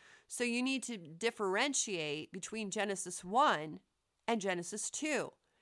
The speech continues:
And it's very clear. Everything in Genesis two is opposite Genesis one. It's a fully opposite spirit, and it's fully satanic. It's a rape, sex, slavery, pornographic fantasy presented by Lucifer.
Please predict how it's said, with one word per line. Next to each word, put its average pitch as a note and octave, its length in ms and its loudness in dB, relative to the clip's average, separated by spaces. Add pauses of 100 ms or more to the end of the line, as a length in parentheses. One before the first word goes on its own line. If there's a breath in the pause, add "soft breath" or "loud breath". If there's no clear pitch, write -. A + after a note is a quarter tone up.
And B3+ 140 0
it's - 120 -4
very B3 280 4
clear. B3+ 500 -2 (520)
Everything B3 400 4
in A#3 80 0
Genesis A3 440 -4
two B3+ 200 -4
is G3 180 -2 (120)
opposite G#3 540 2
Genesis F#3 480 -4
one. G#3 200 2
It's E3 120 -6
a F#3+ 60 -8
fully A3+ 380 0
opposite G3 500 0
spirit, G#3 500 -2
and G3+ 120 -4
it's F#3+ 120 -8
fully B3 240 -4
satanic. G#3 560 -4
It's D#3+ 160 -10
a A3 60 -2
rape, A#3 300 -2
sex, - 340 -2
slavery, E3 680 -4 (580)
pornographic G3+ 680 2
fantasy G#3 720 -2
presented G#3 640 -2
by F3 180 2
Lucifer. F3+ 720 -4